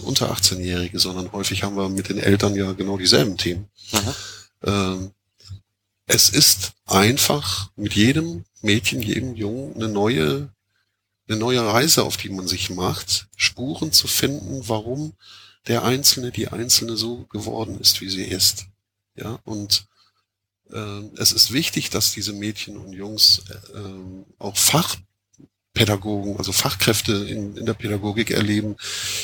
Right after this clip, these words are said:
Speaker 1: die mit diesen teilweise obskuren oder schrägen Verhaltensweisen umgehen können.
Speaker 2: Mhm.
Speaker 1: Ja, und, ähm, ja, insofern sich auf diese Spurensuche machen und andere,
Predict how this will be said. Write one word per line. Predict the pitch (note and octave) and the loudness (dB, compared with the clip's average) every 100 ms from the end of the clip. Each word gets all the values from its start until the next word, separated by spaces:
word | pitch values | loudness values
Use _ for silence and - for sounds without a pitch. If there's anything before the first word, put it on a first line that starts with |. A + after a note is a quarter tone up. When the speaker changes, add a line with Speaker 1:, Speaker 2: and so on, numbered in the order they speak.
| - _ | -10 _
Speaker 1:
die | A2 B2+ | 4 4
mit | C#3 B2+ | 2 0
diesen | C3 A2 G#2 | 4 4 2
teilweise | - F#2+ A#2+ B2+ B2+ B2 B2 A2+ A2+ B2+ _ - _ _ | 0 4 4 4 0 0 0 -2 -4 -8 _ -20 _ _
obskuren | - G2 - - B2 C#3 C#3+ C3 | -6 2 2 2 -4 -6 -4 -4
oder | - G#2+ | -2 0
schrägen | - G2 G#2+ A#2 | 0 0 -2 -2
Verhaltensweisen | - A2+ A#2 - - - A#2+ C#3 | -2 0 0 2 0 0 -2 -2
umgehen | G#3 G#3+ G#2+ F2+ | -2 2 2 2
können. | - E2 F2 _ _ | -4 -14 -14 _ _
Speaker 2:
Mhm. | G2 G#2+ - F#2 _ | -12 -6 -6 -6 _
Speaker 1:
Ja, | F#2 A2+ | -2 -2
und, | - G#2+ G#2 - - - - - | -2 -2 0 -2 -6 -16 -16 -8
ähm, | - G2+ G2+ G2+ G2+ - _ _ _ _ - - | -4 -2 -4 -6 -10 -16 _ _ _ _ -20 -14
ja, | - F#2+ - | -8 -6 -6
insofern | - G#2+ B2 - B2 | 0 0 4 2 4
sich | A#2+ - | 2 0
auf | A2 | -2
diese | A#2 A2 | 2 4
Spurensuche | - C3 B2+ B2+ A#2 B2 G2 | 2 0 -8 -4 -4 -4 -4
machen | G2 A#2+ D#3 F#3 _ _ _ _ _ _ _ | -2 -2 -4 -10 _ _ _ _ _ _ _
und | - C3+ C#3+ - - - | -6 0 2 2 -2 -4
andere, | A2+ C3+ C#3+ C#3 C3 B2+ B2+ | 0 0 0 0 2 0 -4